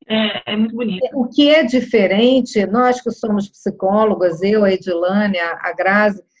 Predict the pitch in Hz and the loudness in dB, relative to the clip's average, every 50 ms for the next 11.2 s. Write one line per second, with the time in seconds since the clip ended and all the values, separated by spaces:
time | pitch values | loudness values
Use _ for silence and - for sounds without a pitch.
0 | _ _ _ - 185 151 - 202 - - 208 180 - 208 220 214 208 - - - | _ _ _ -12 -10 -8 -6 -6 -2 -2 -2 0 2 0 0 0 -2 -6 -8 -8
1 | - 214 202 208 196 - 208 190 190 196 196 - 202 196 208 202 202 - 202 190 | -6 -2 -2 -2 0 0 2 2 2 0 0 -2 0 0 0 0 0 0 -2 -2
2 | 175 - - 208 202 196 190 196 202 202 185 170 165 170 196 208 220 226 214 185 | -2 -4 -4 -2 -2 -2 -2 -4 -6 -6 -10 -12 -6 -2 -2 0 0 0 -2 -2
3 | 170 185 180 - - 220 208 208 214 202 208 196 180 160 165 190 208 220 220 208 | -2 -4 -4 -4 -4 -4 -2 -2 -2 -4 -4 -6 -8 -6 -4 -2 -2 0 0 -2
4 | 180 190 190 170 180 185 190 202 208 190 196 196 - 185 190 196 185 - - 190 | -2 -4 -6 -6 -8 -6 -4 -2 -2 -2 -4 -8 -10 -10 -10 -10 -10 -6 -4 -2
5 | 196 214 220 214 202 185 - _ _ _ _ _ _ _ _ _ _ _ - - | -2 0 -2 -2 -4 -8 -14 _ _ _ _ _ _ _ _ _ _ _ -4 -2
6 | 196 196 196 196 196 202 196 196 190 185 - - - _ - - - - 277 294 | 0 2 2 2 4 4 4 4 4 4 2 -2 -6 _ -20 -12 -2 2 4 6
7 | 311 320 320 320 302 277 262 247 - 302 302 277 254 294 285 277 254 262 - 294 | 6 6 4 4 2 2 0 0 0 0 0 2 2 2 4 4 2 0 0 0
8 | 277 269 269 269 - - - 254 247 254 254 247 240 240 240 - 240 233 233 226 | 2 2 0 -2 -4 -2 -2 0 0 0 0 0 -2 -2 -2 -4 -4 -2 -2 -4
9 | - 240 226 214 208 - - 269 262 262 262 240 240 240 240 - 277 277 285 285 | -4 -6 -6 -6 -8 -8 -4 0 0 2 2 2 2 0 -2 -4 -4 -4 -2 -2
10 | 285 262 247 - 247 247 254 - 247 247 233 240 240 240 240 233 220 226 247 233 | -2 -4 -2 0 -2 0 2 2 2 2 4 4 4 6 4 4 4 0 0 0
11 | 226 220 220 | 0 -2 -4